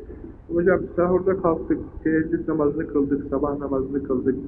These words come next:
işraka kadar bekledik, işe gidersek ne oluruz? Yorgun düşeriz, uyku bastırır filan. Eh, öğleye yakın bir ara uyuyun dedim ya. Yani iş yerinde de olsa,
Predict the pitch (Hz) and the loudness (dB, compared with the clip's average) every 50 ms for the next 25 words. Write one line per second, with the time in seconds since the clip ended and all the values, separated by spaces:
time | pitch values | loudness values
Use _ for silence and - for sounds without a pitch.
0 | - - 127 131 - - 143 143 135 139 143 143 143 135 135 139 131 - 90 - | -10 -6 -6 -6 -4 -2 -2 -2 0 0 -2 0 0 2 2 2 2 2 4 2
1 | - - - - 135 135 127 - - - - 156 165 - 151 - - 151 - 151 | 2 4 4 2 2 2 0 -2 -6 -2 0 2 4 4 4 4 4 2 2 4
2 | 160 165 165 147 147 156 190 - - 151 - - - - - - - - - - | 4 4 6 6 8 6 6 4 4 0 -4 -6 -8 -10 -12 -12 -16 -16 -16 -18
3 | - - - - - - - - - 143 151 147 160 165 - 151 147 - 139 131 | -18 -18 -18 -20 -20 -18 -10 4 8 8 8 8 6 4 2 2 2 2 2 2
4 | 127 120 - - - 131 127 143 139 139 135 - - 135 127 123 110 - 131 156 | 2 2 0 2 2 2 2 2 2 0 0 0 -2 -4 -4 -4 -4 -4 -2 0
5 | 180 214 214 - - - - - - - - - - - 254 220 - - - 151 | 0 0 0 -4 -8 -16 -16 -18 -18 -18 -20 -20 -10 0 2 2 2 2 4 6
6 | 170 180 180 202 214 233 220 190 170 - - - - 415 233 220 170 170 180 170 | 8 8 10 10 10 10 10 8 8 6 2 0 2 4 4 6 6 6 4 6
7 | - 330 339 330 302 277 - 143 143 147 165 185 196 220 - - - - - - | 4 4 6 6 4 2 4 2 2 2 2 -2 -2 -2 -4 -6 -10 -14 -16 -16
8 | - - - - - - - - - - - 147 151 156 151 - - - - - | -18 -18 -18 -18 -18 -20 -20 -20 -20 -14 -8 -4 -2 -2 -2 -2 -4 -6 -8 -4
9 | - 151 143 139 135 135 135 120 123 123 120 - - - - 202 233 147 | 2 2 4 4 4 2 0 0 2 2 2 2 0 0 -2 -2 -4 -4